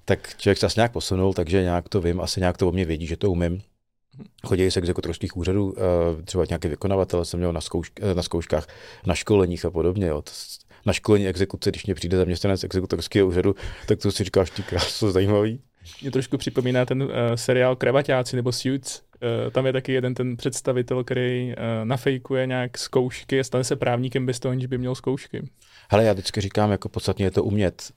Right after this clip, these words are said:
Speaker 1: A důležité je samozřejmě pro hodně lidí mít ten titul na vizitce.
Speaker 2: Já titul nepoužívám třeba, no.
Speaker 1: Já ho, nemám ho třeba na firmách nikde napsaný,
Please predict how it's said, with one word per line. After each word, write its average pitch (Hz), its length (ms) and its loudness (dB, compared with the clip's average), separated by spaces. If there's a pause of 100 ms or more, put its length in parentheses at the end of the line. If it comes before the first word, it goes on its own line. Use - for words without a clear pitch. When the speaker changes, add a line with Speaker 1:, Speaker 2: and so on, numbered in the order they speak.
(100)
Speaker 1:
A 92 120 4
důležité 98 340 4
je 92 40 2
samozřejmě 95 380 0
pro 95 140 2
hodně 92 240 2
lidí 90 160 0
mít 92 140 0
ten 92 100 0
titul 90 240 0
na 85 80 2
vizitce. 87 420 -4 (540)
Speaker 2:
Já 135 80 2
titul 156 240 0
nepoužívám 120 580 -2
třeba, 107 300 -12
no. 113 60 -14 (300)
Speaker 1:
Já 104 80 6
ho, 131 480 6 (140)
nemám 110 360 4
ho 117 100 -2
třeba 101 640 2 (280)
na 95 160 0
firmách 104 440 0
nikde 104 180 0
napsaný, 104 640 -2